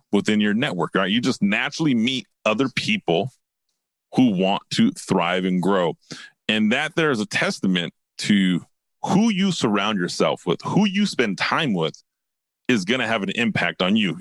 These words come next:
You literally just changed your scene. You changed your scene from drinking and smoking to, "We're gonna make money. We're gonna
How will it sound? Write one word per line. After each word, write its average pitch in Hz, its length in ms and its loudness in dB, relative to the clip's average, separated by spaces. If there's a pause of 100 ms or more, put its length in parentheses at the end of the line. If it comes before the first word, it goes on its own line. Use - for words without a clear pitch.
(120)
You 180 220 2
literally 147 320 2
just 101 240 -4
changed 127 640 -2 (140)
your 226 100 4
scene. 98 380 -4 (720)
You 98 100 4
changed 139 320 -2
your 165 80 2
scene 113 360 0 (140)
from 92 220 0
drinking 110 520 0 (100)
and 135 140 2
smoking 104 460 -2 (720)
to, 104 280 2 (240)
"We're 110 140 2
gonna 120 140 0
make 127 200 -2
money. 98 380 0 (680)
We're 104 100 4
gonna 101 220 0